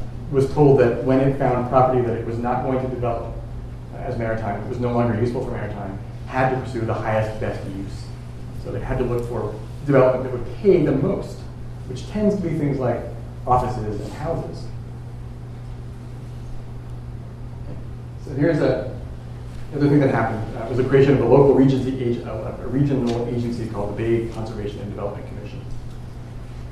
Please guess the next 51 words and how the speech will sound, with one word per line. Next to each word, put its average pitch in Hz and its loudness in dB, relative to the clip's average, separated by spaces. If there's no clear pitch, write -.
So 147 -4
this 214 8
is - 4
a 185 4
map 165 4
of 147 4
San 147 2
Francisco. 139 0
It - 4
was - -2
found 143 8
by 131 8
three 135 4
women, 120 2
uh, 113 -2
who 117 -2
were 110 -2
<clears throat> 127 -2
very 123 4
interested 127 -2
in 110 0
the 104 0
water. 120 6
The 123 0
bay 131 8
had 123 10
already 120 10
been - 2
losing 131 6
surface 143 2
area. 120 4
Most 127 4
of 123 -2
the - -
wetlands 117 0
were 110 -6
destroyed. 101 -4
Uh, 107 -8
this 120 -10
is, 110 -6
uh, 101 -4
in 123 -6
the 117 -6
late 120 -10
fifties. 117 -4
And 113 -6
the 120 -2
Army 156 6
Corps 139 4
of 139 4
Engineers 127 2